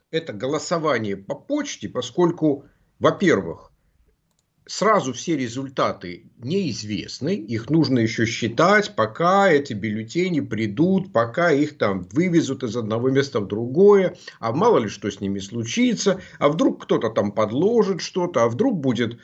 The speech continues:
больше или меньше бюллетеней. То есть этот процесс становится менее и менее контролируемым. Ну и Трамп, он, естественно,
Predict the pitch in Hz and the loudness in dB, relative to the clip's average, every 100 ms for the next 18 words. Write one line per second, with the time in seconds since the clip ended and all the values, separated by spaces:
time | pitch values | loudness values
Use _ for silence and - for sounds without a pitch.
0 | _ 107 143 226 185 123 113 107 120 220 | _ -2 2 4 2 -2 0 0 4 2
1 | 240 - 180 170 170 180 160 143 180 170 | 2 -2 -4 -4 -4 -2 0 2 0 2
2 | 208 214 214 214 208 277 - 202 208 202 | 2 2 2 -2 -2 -6 -4 2 4 4
3 | 175 170 226 254 233 202 143 165 190 175 | 2 -4 -4 -4 -4 -2 0 0 0 0
4 | 170 160 147 151 139 117 85 65 - 65 | 0 -2 0 0 2 2 -2 -6 -16 -20
5 | _ _ _ _ _ _ - - _ 98 | _ _ _ _ _ _ -20 -20 _ -6
6 | 117 104 95 - 254 349 147 123 110 98 | -2 0 -2 2 2 2 -2 -2 -2 -4
7 | 101 95 104 - 208 208 196 143 117 107 | -4 -6 -6 2 2 2 -2 0 0 0
8 | - | -2